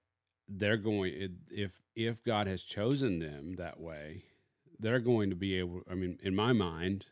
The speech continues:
logically, they're gonna be able to say to the Lord, "Lord, why did you make me this way? You know, why did you, why did you, why did you destine me to, to hell?" And no, I don't think anybody is gonna be in hell going,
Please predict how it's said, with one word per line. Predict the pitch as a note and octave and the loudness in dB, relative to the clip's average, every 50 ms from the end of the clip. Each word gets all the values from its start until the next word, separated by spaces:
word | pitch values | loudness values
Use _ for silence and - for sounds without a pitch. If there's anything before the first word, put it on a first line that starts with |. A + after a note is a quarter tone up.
| _ _ - | _ _ -6
logically, | F#2 F2+ F2+ G2+ A2 G2 F#2+ F2+ - - D#2+ C#2+ D2 D#2+ F#2 G2+ _ _ _ _ _ _ _ _ _ _ | -2 0 2 2 2 2 0 -4 -4 -4 -8 -6 -6 -6 -8 -8 _ _ _ _ _ _ _ _ _ _
they're | - G2 A2 | -2 0 0
gonna | A2 A2+ A2+ G#2+ | 2 4 4 4
be | F#2+ G2 G2 | 4 4 2
able | F#2 F2+ E2+ | 2 2 0
to | F2 | -2
say | E2 - - F#2+ F2+ F2+ | -2 0 0 2 2 2
to | E2+ | 0
the | D#2+ E2 | -2 -4
Lord, | E2 E2 F2+ G#2 B2+ B2+ G#2+ F2+ E2 D#2+ - _ _ _ _ _ _ _ _ _ _ _ - | -4 -2 0 0 2 2 2 0 -2 -6 -12 _ _ _ _ _ _ _ _ _ _ _ -2
"Lord, | G2+ G#2 G#2 F#2 E2 - - - _ _ _ _ _ _ _ _ | 0 2 2 2 0 -2 -8 -18 _ _ _ _ _ _ _ _
why | - F#2 G2 G#2 | -4 0 2 2
did | A#2 A#2 G#2 F#2+ | 2 2 0 0
you | G#2 | 0
make | G2 F#2+ G2+ B2+ D3+ | 2 2 0 0 0
me | D3+ C3 | 0 0
this | G2 E2 D2+ - - | 0 0 -4 -8 -10
way? | - - - - - _ _ _ _ _ _ _ _ _ _ | -14 -18 -20 -20 -20 _ _ _ _ _ _ _ _ _ _
You | - G2+ | -2 0
know, | F#2+ F#2+ | 0 2
why | F2+ F2 F2+ F2+ G#2 | 2 2 2 4 4
did | A#2 B2 A#2+ G#2+ | 4 4 4 4
you, | A2 A2+ A2 G#2+ G#2+ G2 F2+ - - | 4 4 4 4 4 2 -2 -6 -8
why | - G2 G2 G2+ A2+ | -4 0 2 4 4
did | B2 B2+ A#2+ | 4 2 2
you, | A#2+ A#2+ A2+ G#2 G2 F2+ - _ _ - | 2 2 2 0 -2 -6 -10 _ _ -6
why | - G#2 G#2+ | -2 0 2
did | A2+ B2 B2 | 2 2 2
you | A#2+ B2 | 2 0
destine | A2 F2+ G#2 G#2 G#2+ - - A#2 A2+ G2+ | 2 4 2 2 2 0 0 0 2 2
me | F#2+ F#2+ | 2 0
to, | F2 - - E2 D#2+ | -2 -4 -8 -8 -8
to | - - - E2+ | -8 -8 -8 -6
hell?" | E2 F#2 G#2 F#2 - - - _ _ _ _ _ _ _ _ _ _ _ _ _ _ - | -2 -2 -2 -2 -4 -8 -10 _ _ _ _ _ _ _ _ _ _ _ _ _ _ -12
And | - G#2 G#2 G#2+ | -4 0 4 6
no, | A#2 B2+ C#3 B2 | 8 8 8 8
I | A2 A2 B2 | 6 6 6
don't | C#3+ C3 A2+ | 6 4 2
think | A#2 G2+ - | 2 0 2
anybody | G2+ A2 B2+ C#3 B2+ A2+ G2 F#2+ | 2 4 4 4 6 4 4 4
is | F#2 F#2+ | 2 2
gonna | F2+ G2+ F#2+ | 2 2 0
be | F2+ F#2 F#2 | 2 2 0
in | F2+ E2 | 0 0
hell | D#2+ F#2 A2+ A#2+ A2+ G2+ | -2 -2 -2 0 0 -2
going, | F#2 E2+ F#2+ F#2+ F#2 F2+ F2 F2 D#2+ - | 0 0 2 2 2 2 2 0 -2 -8